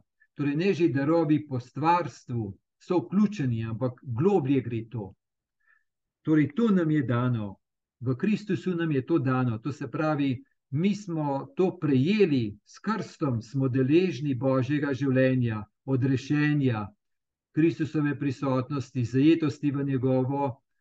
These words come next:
ljubezen, v njegovo darove. No, in zdaj pa je to, kaj s tem naredimo. Saj čutimo, kaj pomeni, na primer, vero prejeti,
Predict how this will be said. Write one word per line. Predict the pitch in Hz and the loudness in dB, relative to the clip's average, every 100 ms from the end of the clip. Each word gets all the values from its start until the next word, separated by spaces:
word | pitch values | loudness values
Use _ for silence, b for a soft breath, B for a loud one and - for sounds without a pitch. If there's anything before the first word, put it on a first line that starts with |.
| _ 120 | _ -4
ljubezen, | 123 135 156 147 131 123 | 0 4 6 6 2 0
v | |
njegovo | 131 127 127 135 143 | 2 0 0 -2 -2
darove. | 131 131 143 147 123 107 - b b b | -2 -2 -2 -2 -4 -6 -12 b b b
No, | 156 | 0
in | 196 165 | 2 4
zdaj | 143 220 - | 4 2 2
pa | 214 | 0
je | 208 190 - | 0 -2 -2
to, | 202 196 147 - _ _ _ _ _ _ _ _ _ | -2 0 -2 -8 _ _ _ _ _ _ _ _ _
kaj | 160 185 | -2 -2
s | - | -2
tem | 214 208 196 | 0 2 2
naredimo. | 180 123 208 208 139 98 - _ _ _ _ _ _ | 2 0 0 0 -2 -6 -12 _ _ _ _ _ _
Saj | 220 208 | -8 -8
čutimo, | - 220 - 156 143 | -4 -6 -6 -6 -4
kaj | 175 180 | -2 -2
pomeni, | 170 156 151 160 | 0 0 2 0
na | 151 | -2
primer, | - 160 151 147 127 | 0 0 2 0 2
vero | 135 143 165 | 2 2 0
prejeti, | - 131 131 175 180 | 0 0 4 2 2